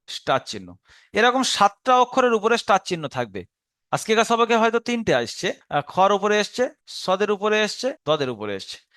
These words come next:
এই স্টার চিহ্নর মতলব হলো এই অক্ষরগুলো পুর করে পড়তে হয়। মোট সাতটি অক্ষর রয়েছে, সবসময় পুর হয়, তার উপর জাবার হোক, জের হোক, পেশ হোক, সবসময় পুর হয়। খ পড়া যাওয়া হ-, পড়তে হবে,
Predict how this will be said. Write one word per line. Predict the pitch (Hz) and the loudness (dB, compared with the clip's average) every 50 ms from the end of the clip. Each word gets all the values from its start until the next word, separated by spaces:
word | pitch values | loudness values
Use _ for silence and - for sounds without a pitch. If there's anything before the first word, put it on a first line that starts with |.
| _ _ - | _ _ -4
এই | 156 156 | -4 -4
স্টার | - - - - 208 233 254 - | -4 -4 0 2 2 2 2 0
চিহ্নর | - 269 269 262 262 240 | -2 -2 2 2 2 2
মতলব | 226 226 226 226 233 226 | 2 2 2 2 0 0
হলো | 190 190 196 220 | 2 2 2 2
এই | 214 165 196 196 202 | 2 2 2 2 2
অক্ষরগুলো | 208 208 - - 240 233 202 196 208 208 | 2 0 0 0 0 0 0 -2 -2 -4
পুর | - _ - 269 262 | -4 _ -4 -4 -2
করে | 226 226 202 - | 0 0 0 0
পড়তে | - 147 131 - - 113 | -2 -6 -8 -10 -12 -14
হয়। | 92 90 85 - _ - | -14 -16 -18 -16 _ 0
মোট | 185 220 - | 0 0 2
সাতটি | - - 202 214 - _ - 254 247 | 2 0 0 0 0 _ 2 2 2
অক্ষর | 233 - - 247 | 2 4 2 2
রয়েছে, | 214 196 190 190 - 247 | 4 4 2 2 0 -2
সবসময় | - - 233 - - 254 254 247 | -2 -2 -2 -2 -2 0 0 0
পুর | 247 - 165 131 | 0 -2 -4 -4
হয়, | 110 95 98 | -4 -4 -2
তার | - 160 175 | -2 2 2
উপর | 190 190 190 165 | 2 2 2 0
জাবার | 123 160 160 165 180 165 | 0 2 2 2 2 2
হোক, | 175 185 - _ 107 - | 0 -4 -6 _ -14 -8
জের | 131 165 175 165 | -4 -4 -2 -2
হোক, | 175 180 - _ | -2 -6 -8 _
পেশ | _ 160 175 175 - 190 | _ -4 -4 -2 -4 -8
হোক, | 175 - | -10 -6
সবসময় | - 233 208 - 220 208 190 | -4 -4 -4 -2 -2 -2 -4
পুর | - - 135 107 | -4 -4 -8 -10
হয়। | 90 85 - _ _ _ | -10 -12 -16 _ _ _
খ | - - - 196 208 214 214 208 | -8 0 4 6 6 6 6 4
পড়া | 175 170 151 143 | 4 2 4 4
যাওয়া | 131 123 113 | 4 2 2
হ-, | 104 120 123 - _ _ _ | 0 -2 -6 -6 _ _ _
পড়তে | 175 165 - - 127 | -6 -6 -4 -4 -4
হবে, | 113 110 | -4 -4